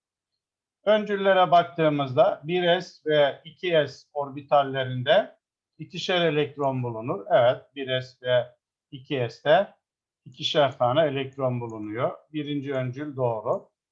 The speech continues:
İkinci öncül iki P X, iki P Y, iki P Z orbitallerinde birer elektron bulunur. Evet, Hund kuralına göre çok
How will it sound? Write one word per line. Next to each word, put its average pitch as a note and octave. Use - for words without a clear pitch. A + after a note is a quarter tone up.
İkinci G3+
öncül F#3
iki F#3
P E3
X, F3
iki -
P D#3
Y, D#3
iki D#3+
P D3+
Z C3
orbitallerinde C3+
birer D3+
elektron C3
bulunur. A2+
Evet, B2+
Hund E3+
kuralına C#3+
göre B2+
çok F3